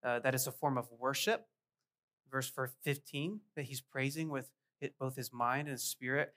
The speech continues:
I'll be honest, I don't completely understand how that happens. Like I said, some of this I haven't experienced in that moment where, um, God loosens your tongue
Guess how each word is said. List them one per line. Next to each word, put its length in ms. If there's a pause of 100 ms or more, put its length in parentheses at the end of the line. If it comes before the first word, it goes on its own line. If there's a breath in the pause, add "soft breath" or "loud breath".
I'll 100
be 100
honest, 320
I 40
don't 200
completely 420
understand 420
how 100
that 180
happens. 380
Like 140
I 60
said, 220
some 200
of 60
this 260
I 60
haven't 200
experienced 760 (420)
in 160
that 120
moment 420
where, 320 (360)
um, 240
God 220
loosens 340
your 100
tongue 380